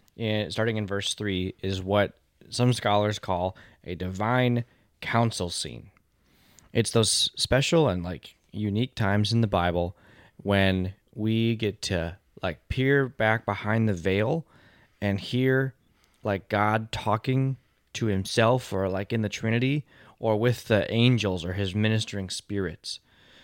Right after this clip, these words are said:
So very briefly, in the beginning of Genesis, "Let us create man in our image" is a little peek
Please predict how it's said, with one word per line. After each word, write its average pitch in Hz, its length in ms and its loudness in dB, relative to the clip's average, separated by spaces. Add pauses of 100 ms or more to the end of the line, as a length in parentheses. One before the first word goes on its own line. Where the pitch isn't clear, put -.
(120)
So 101 460 2 (580)
very 123 140 2
briefly, 120 600 4
in 104 360 0
the 98 60 -2
beginning 110 300 2
of 98 100 -2
Genesis, 101 580 0 (320)
"Let 101 160 2
us - 280 0 (120)
create 104 340 0
man 101 300 2
in 92 80 0
our 95 220 2
image" 85 480 -2
is 98 160 -2
a 98 60 2
little 95 240 0
peek - 460 -10